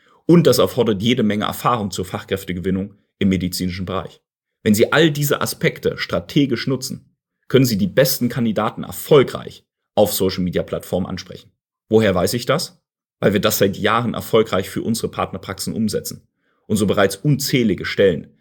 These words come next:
mit wirklich passenden Mitarbeitern besetzt haben. Durch die Erstellung maßgeschneiderter Kampagnen, wirkungsvoller Inhalte und natürlich auch gezielter Ansprache ist es unseren Kunden gelungen,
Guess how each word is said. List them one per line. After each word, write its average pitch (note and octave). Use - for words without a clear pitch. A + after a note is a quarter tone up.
mit F#2
wirklich B2
passenden G#2+
Mitarbeitern F2+
besetzt F2+
haben. -
Durch C3
die A#2+
Erstellung A#2+
maßgeschneiderter A2
Kampagnen, A2
wirkungsvoller C#3
Inhalte A2+
und E3+
natürlich A#2+
auch -
gezielter A2
Ansprache -
ist A#2
es A#2
unseren B2
Kunden B2+
gelungen, A2+